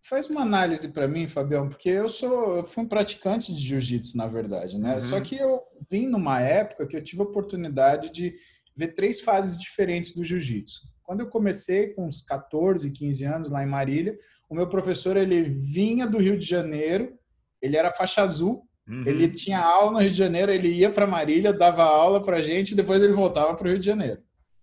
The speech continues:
Speaker 1: Aí teve uma segunda fase, que foi a fase que já começou a ter mais academia de jiu-jitsu, né? Aí Marília chegou a Lotus Clube, né? Eu fui pra São Paulo, eu continuei na Lotus Clube, que era onde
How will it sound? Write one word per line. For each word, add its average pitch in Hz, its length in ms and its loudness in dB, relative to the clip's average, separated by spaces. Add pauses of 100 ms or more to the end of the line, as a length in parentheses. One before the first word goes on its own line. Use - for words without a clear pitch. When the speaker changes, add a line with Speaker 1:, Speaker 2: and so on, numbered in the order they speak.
(360)
Speaker 1:
Aí 165 160 2
teve 202 200 4
uma 220 160 2
segunda 190 440 2
fase, 135 640 0 (220)
que 185 100 -6
foi 170 260 -2
a 151 80 2
fase 143 500 0
que 131 400 -4 (320)
já 143 120 0
começou 160 400 -4
a 151 40 -2
ter 151 140 -6
mais 147 280 -2
academia 127 460 -2
de 123 140 -2
jiu-jitsu, 175 960 -2
né? 151 340 -4
Aí 143 180 -2
Marília 156 400 0
chegou 131 360 -2
a 165 60 4
Lotus 175 640 4
Clube, 165 540 0 (320)
né? 156 240 0
Eu 160 80 0
fui 185 160 2
pra 175 140 -2
São 165 260 -2
Paulo, 170 360 6
eu 151 80 4
continuei 160 500 -4
na 156 160 -2
Lotus 143 440 -2
Clube, 190 380 -2
que - 120 -16
era 151 180 2
onde 151 260 -4